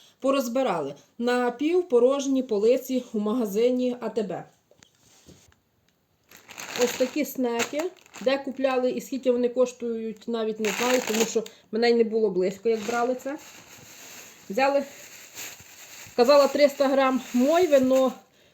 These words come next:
дуже мене мучать сумніви, чи є тут триста грам. Жіночка, купувала я на базарі, дуже неприємна. Не люблю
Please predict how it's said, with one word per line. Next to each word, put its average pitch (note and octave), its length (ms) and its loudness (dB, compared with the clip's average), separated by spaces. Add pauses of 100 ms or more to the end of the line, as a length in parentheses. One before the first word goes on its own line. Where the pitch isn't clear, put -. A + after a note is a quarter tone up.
(100)
дуже C#4 320 0
мене C4+ 260 2
мучать C4+ 400 2
сумніви, D4 480 0
чи B3+ 140 -2
є B3+ 180 4
тут A#3+ 160 -8
триста A#3+ 440 0
грам. F3+ 360 -2 (1160)
Жіночка, B3 560 2 (260)
купувала B3+ 400 2
я A#3+ 100 4
на A#3+ 120 0
базарі, A#3 380 4
дуже G3+ 500 2
неприємна. G3+ 920 -2 (580)
Не B3+ 140 4
люблю A3 360 0